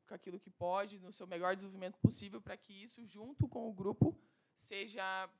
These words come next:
primordial pra alcançar o nosso objetivo. Eu acho que cada uma vem desenvolvendo, sim, é, um grande trabalho e eu acho que vai ser, é,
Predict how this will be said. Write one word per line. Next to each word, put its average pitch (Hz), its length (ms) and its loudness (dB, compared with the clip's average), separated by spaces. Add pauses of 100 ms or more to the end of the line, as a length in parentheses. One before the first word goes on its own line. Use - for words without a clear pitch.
primordial 220 680 4
pra - 180 6
alcançar 190 480 -2
o 175 40 -10
nosso 175 240 -14
objetivo. 185 440 -16
Eu 185 60 -6
acho 175 160 -8
que - 60 -20
cada 170 200 -4
uma 175 160 -8
vem 170 160 -10
desenvolvendo, 175 480 -10
sim, 190 340 -8 (360)
é, 156 600 -2
um 165 100 -14
grande 175 300 -2
trabalho 175 540 6
e 196 40 -6
eu 170 80 -4
acho 165 180 -6
que - 80 -20
vai 175 100 -10
ser, 170 380 -8 (400)
é, 156 440 2